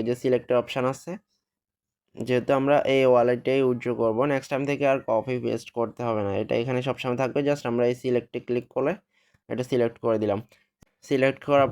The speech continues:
পর এখানে দেখতে পাবেন অ্যামাউন্টের অপশন রয়েছে, অ্যামাউন্ট লিখতে হবে। so অ্যামাউন্ট দেখতে হবে আমাদের কত পয়েন্ট রয়েছে, অ্যামাউন্টটা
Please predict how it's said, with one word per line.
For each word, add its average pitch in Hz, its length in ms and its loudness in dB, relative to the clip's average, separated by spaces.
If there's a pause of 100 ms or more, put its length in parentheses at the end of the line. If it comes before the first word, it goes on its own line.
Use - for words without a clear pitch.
পর 156 120 6 (180)
এখানে 127 300 0
দেখতে 123 240 -2
পাবেন 123 280 2
অ্যামাউন্টের 117 500 2
অপশন 127 300 -4
রয়েছে, 127 240 -2
অ্যামাউন্ট 120 280 0 (200)
লিখতে 120 280 -2
হবে। 104 140 -2 (320)
so - 120 -8
অ্যামাউন্ট 143 300 2 (160)
দেখতে 131 240 -2
হবে 143 180 2
আমাদের 135 220 2 (140)
কত 135 180 4 (220)
পয়েন্ট 123 300 2 (200)
রয়েছে, 113 320 0
অ্যামাউন্টটা 127 420 0